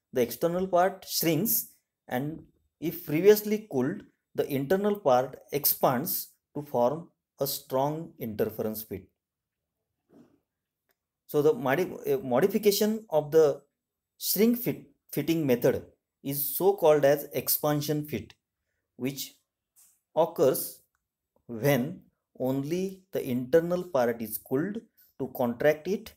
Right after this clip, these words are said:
for assembly. Once inserted into the mating component, it warms to room temperature, expanding to create the interference assembly.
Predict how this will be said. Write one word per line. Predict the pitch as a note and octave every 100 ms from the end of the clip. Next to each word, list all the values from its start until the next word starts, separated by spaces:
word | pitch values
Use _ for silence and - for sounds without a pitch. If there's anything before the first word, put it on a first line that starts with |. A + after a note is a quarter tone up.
| _
for | - B2 B2+ -
assembly. | - A#2+ A2+ C3+ A#3+ - _ _ _ _ _ -
Once | C3+ G3 G#3+ - - -
inserted | C#3+ D3 G#3 G3+ G3+ G3+
into | D#3+ D3+ D3+
the | D#3 D3+
mating | C3 B2 - E3+ D#3+
component, | E3 E3 F3+ G#3+ A#3 - _ _ _
it | B2+ B2
warms | A2+ C3 D#3+ F#3+ F#3+ -
to | C#3
room | A#2 A#2 B2
temperature, | B2+ B2+ C#3+ D3 G3 G3+ _ _ _ -
expanding | - - - F#3 F#3+ G3 G3
to | D3
create | - A#2+ B2+ B2+ _ _
the | D#3
interference | B2+ G2+ A#2 - B2 F#3 - - _ _
assembly. | - - G#2 F2+ F#2